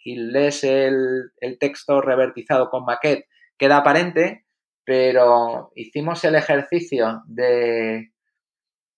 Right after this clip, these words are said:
de pedirle a Arturo Pérez Reverte que lo escribiera él, el pasaje original que yo había escrito, y, hostias, <laughs> escribió un pedazo de texto <laughs> de la hostia.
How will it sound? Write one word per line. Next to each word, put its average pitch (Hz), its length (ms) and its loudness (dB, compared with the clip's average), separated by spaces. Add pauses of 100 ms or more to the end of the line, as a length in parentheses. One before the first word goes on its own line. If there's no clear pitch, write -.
(140)
de 113 180 -6
pedirle 139 440 0
a 135 160 4
Arturo 151 360 -2
Pérez 151 240 0
Reverte 139 460 -2
que 147 140 0
lo 131 100 -2
escribiera 151 640 2
él, 139 360 0 (280)
el 120 160 -14
pasaje 156 480 0
original 139 480 0
que 110 120 -6
yo 123 100 2
había 127 180 2
escrito, 147 560 -6 (520)
y, 104 220 -10
hostias, - 600 -6
<laughs> - 100 -8
escribió 120 640 0
un 143 180 -4
pedazo 127 440 4
de 135 180 4
texto 156 560 2
<laughs> - 320 -2
de 117 180 2
la 104 200 0
hostia. 127 360 0